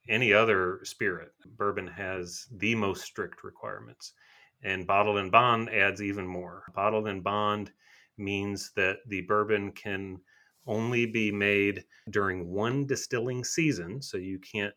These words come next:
uh, combine barrels that are twelve-year-old and barrels that are eight-year-old to find some flavor profile that you like. You're stuck with one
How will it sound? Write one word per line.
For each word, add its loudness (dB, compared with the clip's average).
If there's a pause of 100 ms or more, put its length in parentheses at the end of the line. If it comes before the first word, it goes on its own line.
(340)
uh, -12
combine -4
barrels -2 (180)
that -2
are 0
twelve-year-old 0
and -6
barrels -4
that -8
are -6
eight-year-old -4
to -10
find -8
some -10
flavor 4
profile -6
that -16
you -14
like. -14
You're -20
stuck 0
with -2
one -2